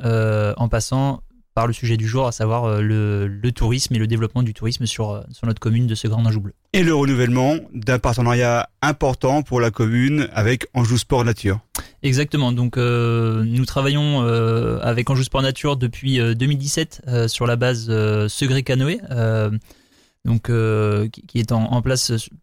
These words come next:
Speaker 1: au niveau de, de la place du Moulin sous, sous la Tour depuis, euh, depuis maintenant, voilà, euh,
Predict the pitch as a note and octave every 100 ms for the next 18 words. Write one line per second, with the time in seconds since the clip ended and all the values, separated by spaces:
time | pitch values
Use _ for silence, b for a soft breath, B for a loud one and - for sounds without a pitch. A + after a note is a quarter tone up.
0 | _ - E2+ - - B2 A#2+ B2 A2+ G#2+
1 | G#2 G2+ G#2 G#2+ D3 B2+ C3+ D3 - C3
2 | A#2+ B2+ B2+ C#3 C3 A#2 G#2+ - A#2+ A#2
3 | G#2+ G#2+ G#2 A2+ A2+ - A#2+ A2+ A#2+ A2
4 | A2 G#2 G2+ - G2+